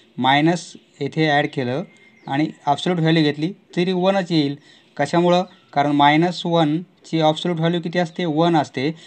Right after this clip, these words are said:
आणि प्लस वनची पण ॲब्सोल्यूट व्हॅल्यू किती असते? वन असते. त्यामुळे आपण हे, हे, हे इक्वेशन आपलं कसं होईल? plus or minus one मध्ये कन्व्हर्ट होईल. त्यामुळे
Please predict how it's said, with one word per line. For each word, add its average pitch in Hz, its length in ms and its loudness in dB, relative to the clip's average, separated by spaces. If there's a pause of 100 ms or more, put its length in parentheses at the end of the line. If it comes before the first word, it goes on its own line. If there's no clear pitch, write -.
(160)
आणि 131 180 -2
प्लस 165 400 0
वनची 175 340 -2
पण 180 200 0
ॲब्सोल्यूट 160 360 0
व्हॅल्यू 165 240 0
किती 165 200 -4
असते? 175 260 -4
वन 180 320 2
असते. 120 340 -2 (420)
त्यामुळे 165 400 4 (300)
आपण 151 240 2
हे, 170 160 0 (600)
हे, 151 180 -6 (540)
हे 160 240 0
इक्वेशन 165 580 0 (480)
आपलं 160 200 -2
कसं 170 220 -2
होईल? 180 220 0 (360)
plus 185 280 2
or 175 180 4
minus 170 440 2
one 180 180 0
मध्ये 175 280 0 (120)
कन्व्हर्ट 175 340 2
होईल. 117 220 -4 (340)
त्यामुळे 165 320 6